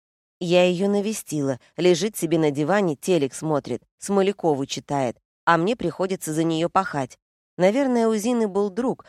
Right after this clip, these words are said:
который о ней заботился, или вообще поселился в ее квартире. Это он беседовал с Елизаветой по телефону и погиб в машине. Ой, хоть на один вопрос нашелся ответ.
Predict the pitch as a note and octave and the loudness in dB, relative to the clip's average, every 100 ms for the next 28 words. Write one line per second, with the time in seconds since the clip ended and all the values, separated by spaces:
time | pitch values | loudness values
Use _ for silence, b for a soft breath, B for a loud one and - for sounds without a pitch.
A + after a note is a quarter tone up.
0 | b b D#3+ E3 D#3+ D#3 D#3+ D#3+ D#3 G3+ | b b -4 0 2 2 2 0 0 -2
1 | F3+ C#3+ B2+ A#2+ C3+ B2+ _ _ - F#3+ | -2 -4 -4 -6 -8 -10 _ _ -4 0
2 | G3+ G3+ A#3+ A3+ - D#3+ D#3+ b b E3 | 2 2 0 -2 -4 -2 -2 b b -4
3 | E3 D#3+ D#3+ - C#3+ D#3 D3 D3 D3 D#3 | 0 0 0 -2 -2 -2 -2 0 0 0
4 | - D#3 B2+ A#2 _ - E3+ F3 G3+ F#3+ | -2 -4 -4 -6 _ -2 0 2 2 2
5 | D#3 C#3+ - F#3+ E3 C#3+ C3 C3 D3+ D3+ | 2 -2 -4 -4 -2 0 -2 -2 -4 0
6 | C#3+ C#3 E3 D3 C#3+ - C3 B2+ G#3+ G#3 | 0 0 -4 -6 -8 -6 -8 -4 -2 0
7 | C3+ b b D#3+ D#3 D3 E3 D3+ D3+ E3+ | -2 b b -4 -2 -2 -4 -4 -2 -2
8 | - E3+ C#3+ A#2+ - _ _ _ - C#3+ | -2 -4 -2 -6 -12 _ _ _ -12 -8
9 | C3 B2+ G#3 G#3 G3+ F#3+ D3+ C#3 C3 D3+ | -8 -6 -4 0 2 2 2 0 -2 -2
10 | F#3+ D3 C#3 C#3+ C#3 - C#3+ - C3+ A#2+ | -4 -4 -6 -4 -6 -4 -8 -6 -6 -6